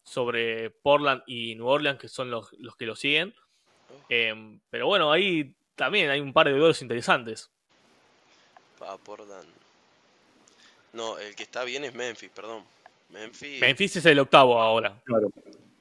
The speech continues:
Speaker 2: entra seguro, ¿no?
Speaker 1: Eh,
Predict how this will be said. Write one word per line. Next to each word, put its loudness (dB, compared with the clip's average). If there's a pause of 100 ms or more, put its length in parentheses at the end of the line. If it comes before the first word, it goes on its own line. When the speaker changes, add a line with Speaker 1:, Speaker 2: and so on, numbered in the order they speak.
(1400)
Speaker 2:
entra -4
seguro, -6
¿no? -6 (840)
Speaker 1:
Eh, 2